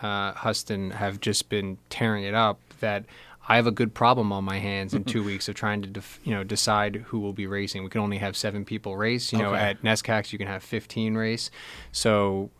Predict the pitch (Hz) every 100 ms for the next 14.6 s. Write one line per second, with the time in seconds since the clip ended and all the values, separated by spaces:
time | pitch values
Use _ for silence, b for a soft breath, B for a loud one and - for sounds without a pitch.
0 | - 110 - 113 107 101 104 101 107 107
1 | 110 107 104 113 _ - 110 107 - 107
2 | 98 - 104 101 113 135 - 139 113 110
3 | 107 104 - 110 107 101 - 107 101 101
4 | 98 - 95 - 101 95 104 113 - 101
5 | 98 98 95 104 101 95 98 - 101 98
6 | - - 104 101 - _ - 95 101 104
7 | 117 95 104 - - 165 175 175 165 147
8 | 139 135 131 127 123 110 120 110 - 131
9 | 127 123 120 139 120 120 - 117 117 113
10 | 110 107 104 - 120 - 113 104 107 98
11 | 107 101 98 95 - 120 107 107 104 101
12 | 104 101 104 98 104 98 98 - 101 98
13 | - 101 104 104 120 127 104 104 107 -
14 | 104 101 107 101 98 95